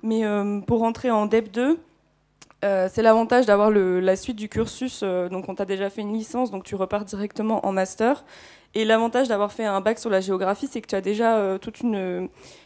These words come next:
une, t'as, tu vas avoir un profil qui va être différent de ceux qui rentrent dans l'école. Et ça, c'est aussi ce que l'E N S P, elle cherche.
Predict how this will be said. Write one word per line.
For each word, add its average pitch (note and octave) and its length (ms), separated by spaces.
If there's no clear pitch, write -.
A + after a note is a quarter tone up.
une, - 440
t'as, - 200
tu - 120
vas A#3+ 120
avoir B3+ 180
un A3 80
profil C4+ 440
qui - 140
va G3+ 80
être G#3 140
différent A#3 500
de A3 80
ceux A#3+ 180
qui A#3 200
rentrent G#3+ 340
dans G3+ 140
l'école. A3+ 340
Et G#3 80
ça, A3 100
c'est A3 140
aussi G3 240
ce - 60
que - 100
l'E G3 140
N G3+ 100
S F#3+ 140
P, A#3+ 100
elle G3+ 160
cherche. - 380